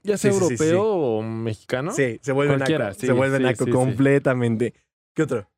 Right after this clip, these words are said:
Speaker 1: Eh, hay un hashtag de creerse Justin Bieber. Hubo un momento en el que los morros y las morras se cortaban el cabello como Justin Bieber de aquel entonces.
Speaker 2: Wow. Pero eso es más fresa
Speaker 1: Con
Speaker 2: que
Speaker 1: esos
Speaker 2: naco.
Speaker 1: lentes hipster. Es que la parte del ser naco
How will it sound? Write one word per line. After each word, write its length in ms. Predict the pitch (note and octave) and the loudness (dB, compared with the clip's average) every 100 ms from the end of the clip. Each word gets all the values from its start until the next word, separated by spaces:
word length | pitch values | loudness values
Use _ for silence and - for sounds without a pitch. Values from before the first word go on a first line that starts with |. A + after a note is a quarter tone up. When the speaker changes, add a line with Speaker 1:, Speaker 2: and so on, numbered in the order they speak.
| _ _ D3+ | _ _ -2
Speaker 1:
Eh, 960 | C#3 C#3 C#3 C3+ C#3 C#3 C#3 C#3 C#3+ | 0 0 0 -2 -2 -2 -2 -2 -2
hay 160 | D3 D#3 | -2 -4
un 140 | D#3+ - _ _ | -6 -10 _ _
hashtag 580 | - F3 F3 - F#3 G3+ | -8 -6 -6 -2 -2 -2
de 380 | F3+ D#3 D#3+ D#3 | -2 -2 -2 -2
creerse 400 | D#3 D#3+ D#3+ F3 | -2 -2 -2 -2
Justin 300 | E3+ - D#3 | -4 -4 -4
Bieber. 320 | C#3 C#3 G2+ _ _ _ _ _ _ - | -2 -2 -4 _ _ _ _ _ _ -4
Hubo 140 | E3 | -4
un 80 | A3 | -2
momento 420 | F3+ D3 D#3 D#3 | -4 -4 -4 -4
en 120 | F#3 | -4
el 100 | C#3 | -4
que 100 | C3 | -4
los 180 | B2 B2 | -4 -4
morros 380 | B2 C3+ D#3+ E3+ | -4 -4 -4 -4
y 60 | C3+ | -6
las 180 | G#2+ | -6
morras 280 | A#2 C3+ F3+ | -6 -8 -8
se 100 | D3+ | -10
cortaban 340 | - B2 C3+ D3+ | -14 -10 -8 -8
el 80 | |
cabello 240 | A#2 A#2 C3+ | -8 -8 -8
como 240 | B2 A2 | -10 -10
Justin 300 | A2+ A#2 C3+ | -10 -12 -10
Bieber 260 | B2 A#2+ G#2+ | -8 -8 -10
de 120 | G#2+ | -14
aquel 180 | G#2+ A#2 | -12 -14
entonces. 380 | A2 A2+ G#2+ _ _ _ _ _ _ _ _ - | -14 -18 -20 _ _ _ _ _ _ _ _ -12
Speaker 2:
Wow. 460 | - - C3 A2+ _ _ _ _ | -10 -4 -4 -4 _ _ _ _
Pero 100 | B3+ | -8
eso 100 | D#4 | -6
es 60 | C#4+ | -2
más 220 | F#3+ F3+ | -2 -4
fresa 260 | B2+ B2+ | -8 -8
Speaker 1:
Con 120 | D#3+ F3+ | -6 -6
Speaker 2:
que 40 | |
Speaker 1:
esos 120 | F#3 | -4
Speaker 2:
naco. 100 | F#3 | -2
Speaker 1:
lentes 320 | F3+ E3 D#3+ | -2 -4 -8
hipster. 360 | D3+ D3 C#3+ D3 _ _ _ - | -6 -8 -8 -14 _ _ _ -10
Es 160 | D3+ | -6
que 200 | - - _ _ _ _ - | -6 -8 _ _ _ _ -4
la 200 | D3 C#3+ | -4 -2
parte 280 | F3+ F#3 A#3 | -4 -4 -4
del 380 | G3 C3+ A#2+ A2 | -2 -2 -4 -4
ser 220 | E3 E3+ | -4 -4
naco 440 | E3 D#3 G3+ D4 | -6 -6 -8 -10